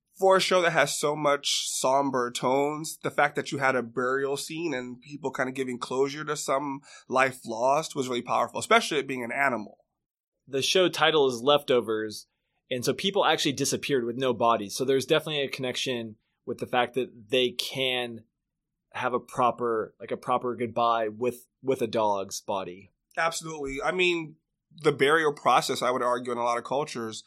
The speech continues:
Speaker 1: is huge in terms of closure. That's why a lot of times parents and loved ones will hold out hope until that body is found and or not found, because, again, it's an,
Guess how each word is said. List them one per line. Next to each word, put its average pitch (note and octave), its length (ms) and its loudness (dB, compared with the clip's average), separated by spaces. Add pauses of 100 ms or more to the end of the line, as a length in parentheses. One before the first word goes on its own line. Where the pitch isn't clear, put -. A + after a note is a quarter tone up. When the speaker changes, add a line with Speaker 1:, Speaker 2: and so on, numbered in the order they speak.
(280)
Speaker 1:
is - 400 0
huge C3+ 420 -2
in B2+ 240 -6
terms B2 320 -2
of A2 140 -8
closure. E3+ 760 -2 (360)
That's C3 240 4
why B2+ 220 4
a B2 60 2
lot B2 180 2
of A#2+ 100 -2
times B2 560 0
parents C3+ 640 0
and A2+ 140 -4
loved C3 220 4
ones B2+ 440 0
will A#2+ 140 -4
hold A#2 280 -2
out A2+ 200 -2
hope D#3 320 2 (220)
until C#3 300 0
that B2 220 -2
body B2+ 400 2
is A#2+ 200 -6
found B2 540 0
and A#2+ 200 -6
or A#2 120 -6
not B2 340 0
found, A2 260 -4
because, A#2 280 -8
again, B2 300 -6
it's A2+ 200 -8
an, B2 180 -6